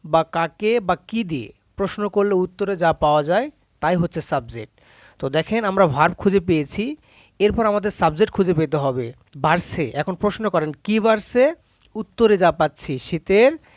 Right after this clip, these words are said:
শীতের প্রকোপ বাড়ছে। তাহলে এই শীতের প্রকোপ এটা হচ্ছে আমাদের সাবজেক্ট। ওকে, তাহলে আমরা ভার্ব পেয়েছি, সাবজেক্ট পেয়েছি, আর বাকি যেটা থাকে সেটা হচ্ছে অবজেক্ট। ওকে, so এখন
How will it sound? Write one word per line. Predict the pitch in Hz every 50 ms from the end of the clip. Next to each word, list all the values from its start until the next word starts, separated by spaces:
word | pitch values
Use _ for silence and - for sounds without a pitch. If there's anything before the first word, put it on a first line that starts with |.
| _ _ _ _ _ -
শীতের | - - - 185 156 147 196 202 226 254 294 330 320 - _ _ _ _ _ _ _ -
প্রকোপ | 190 190 - - 214 208 196 180 156 135 127
বাড়ছে। | 123 123 143 131 131 - - - 131 113
তাহলে | - - 147 156
এই | 165 160
শীতের | - - 202 170 240 240 220
প্রকোপ | 190 220 214 - - 214 208
এটা | 202 208
হচ্ছে | 202 - - 196
আমাদের | 190 185 170 160
সাবজেক্ট। | - - 165 147 131 120 120 117 104 - _ _ _ _ _ _ _ -
ওকে, | 170 - - 285 320 - _ - - - _ _
তাহলে | - 156 165 190 208 214
আমরা | 214 226 233 214
ভার্ব | 156 139 139 139 156 160 - -
পেয়েছি, | 208 208 208 196 - 254
সাবজেক্ট | 233 - - 175 151 147 165 175 - _
পেয়েছি, | - 151 147 139 120 - - 120 - - _ _ - - - - - _ -
আর | 143 143 143 147 151 147 147 - _ _ -
বাকি | 143 127 147 156 - - 214
যেটা | 175 208 208 220 196
থাকে | - 175 160 208 247
সেটা | - - 185 180 175
হচ্ছে | 170 - - - - _ -
অবজেক্ট। | 156 147 143 139 131 156 180 147 - - - - - _ _ _ -
ওকে, | 165 - 262 277 294 - _ _ _ _ - - _ _ _ _ -
so | - - 196
এখন | - 180 190 - 247 269 226 202 240 269